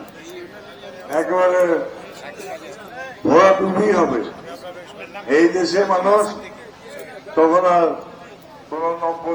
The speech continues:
স্বৈরাচারকে দেখতে চায় না। এবং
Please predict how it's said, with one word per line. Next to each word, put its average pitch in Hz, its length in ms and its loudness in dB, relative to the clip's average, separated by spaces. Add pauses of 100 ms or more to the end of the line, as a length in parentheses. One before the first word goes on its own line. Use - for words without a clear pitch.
স্বৈরাচারকে 147 580 -4 (120)
দেখতে 123 280 -10 (100)
চায় 95 280 -10
না। - 60 -14 (3250)
এবং 175 180 6